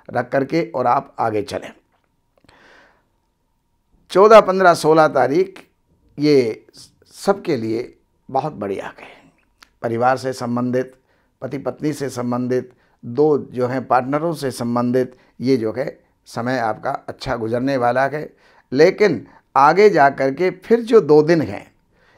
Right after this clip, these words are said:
यानी सत्रह और अठारह तारीख ये आपके स्वास्थ्य के लिए अनुकूल नहीं है। इस समय पर स्वास्थ्य आपका गिर सकता है,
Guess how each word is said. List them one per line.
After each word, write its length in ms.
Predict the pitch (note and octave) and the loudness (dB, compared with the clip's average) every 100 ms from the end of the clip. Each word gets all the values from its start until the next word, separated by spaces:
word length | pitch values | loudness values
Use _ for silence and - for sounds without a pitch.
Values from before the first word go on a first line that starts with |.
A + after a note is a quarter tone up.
| _ | _
यानी 440 | B2+ C#3+ F3 G#3+ - _ _ _ _ _ _ _ | -2 0 0 0 -6 _ _ _ _ _ _ _
सत्रह 380 | - C#3 - F3 | -4 -2 2 4
और 140 | F3+ | 4
अठारह 400 | D3+ - - F#3 | 2 -2 2 2
तारीख 480 | D3+ A#2 G2+ F#2 - _ _ | 2 -2 -4 -8 -16 _ _
ये 80 | D#3 | 0
आपके 300 | D3 B2+ D#3 | 0 -2 -6
स्वास्थ्य 400 | C#3+ C#3+ C#3+ - | -4 -4 -4 -6
के 100 | C3 | -6
लिए 180 | A#2 C#3+ | -4 -6
अनुकूल 460 | D3 A2+ A2+ G#2+ | -6 -8 -10 -10
नहीं 180 | G2+ F2+ | -10 -14
है। 280 | - - - _ _ _ _ | -18 -20 -20 _ _ _ _
इस 140 | D3+ D3 | -6 -2
समय 200 | C#3 C3+ | -2 -2
पर 180 | C#3+ | -2
स्वास्थ्य 380 | C3+ B2+ C3 - | -2 -2 -2 -2
आपका 380 | A#2 - A#2 - _ _ - | -6 -2 -4 -4 _ _ -12
गिर 220 | B2 F3 | -2 -2
सकता 360 | E3+ C3 A#2 B2 | -2 -6 -4 -4
है, 340 | A#2 D3+ - | -4 -8 -10